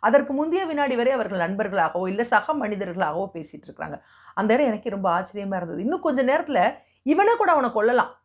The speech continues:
அவனே கூட இவனை தாக்கலாம். ஆனா, அதற்கு முந்தைய வினாடி வரைக்கும் அவங்க ரொம்ப இயல்பா பேசிட்டு,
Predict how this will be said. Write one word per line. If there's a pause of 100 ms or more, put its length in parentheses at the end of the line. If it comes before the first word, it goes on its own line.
(640)
அவனே
கூட
இவனை
தாக்கலாம்.
ஆனா,
அதற்கு
முந்தைய
வினாடி
வரைக்கும்
அவங்க
ரொம்ப
இயல்பா
பேசிட்டு,